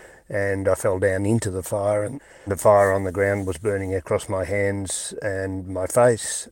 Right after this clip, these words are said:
and I was reasonably severely burnt. Both hands, uh, front and back of my hands, the palms of my hands, of course, were on the ground in the burning fire.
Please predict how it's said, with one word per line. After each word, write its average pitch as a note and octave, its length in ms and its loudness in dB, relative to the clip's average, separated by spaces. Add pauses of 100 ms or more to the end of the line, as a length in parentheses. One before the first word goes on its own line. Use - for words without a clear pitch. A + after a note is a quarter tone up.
and G2 520 -6 (240)
I G2 100 -2
was F#2+ 340 -6 (140)
reasonably G2 480 -4
severely G2+ 400 -2
burnt. G#2 380 -4 (300)
Both A2 220 4
hands, G2+ 680 -2
uh, F#2+ 260 -4
front G#2 320 -2
and G#2 240 2
back G2+ 220 0
of F#2 100 -6
my F#2 120 -4
hands, G#2 340 -4
the G2 180 -4 (120)
palms A2 340 2
of F2+ 100 -4
my F#2 80 -2
hands, G2 240 -2
of G2 60 -12
course, G#2 280 -2
were G#2+ 80 -2
on G2 100 -6
the G2 80 -6
ground G2 280 -2
in G2+ 200 -2
the G2 60 -6
burning G2 360 -4
fire. A2+ 400 2